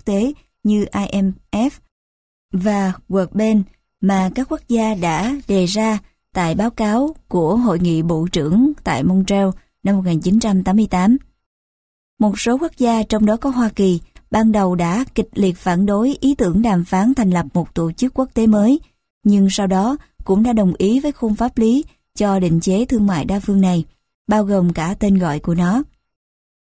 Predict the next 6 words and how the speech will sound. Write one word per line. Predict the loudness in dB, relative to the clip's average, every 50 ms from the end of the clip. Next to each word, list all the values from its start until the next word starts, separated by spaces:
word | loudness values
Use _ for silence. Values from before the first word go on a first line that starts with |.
| _
Tại | -4 -2 0 0
hội | 0 0 2 2
nghị | 2 2 2 0 0 -2 -2 -4 -4
Punta | 0 2 4 4 4 4 2 0 -4 -4 -4 -2
del | -2 0
Este, | 0 0 0 0 0 -2 -4 -4 -2 0 0 0